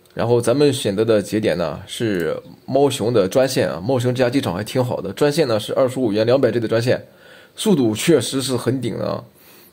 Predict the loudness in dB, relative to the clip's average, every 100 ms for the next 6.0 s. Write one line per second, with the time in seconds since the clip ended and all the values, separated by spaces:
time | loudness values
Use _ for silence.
0 | _ -2 2 2 2 2 4 4 4 0
1 | -2 2 2 2 -2 -4 -8 -8 -8 -6
2 | -4 -2 -2 -4 -4 -4 -6 -8 -14 _
3 | _ _ _ _ _ _ _ _ _ _
4 | _ _ -10 -10 -12 _ _ _ -6 -4
5 | -4 -2 -2 -2 -2 -4 -2 -4 -6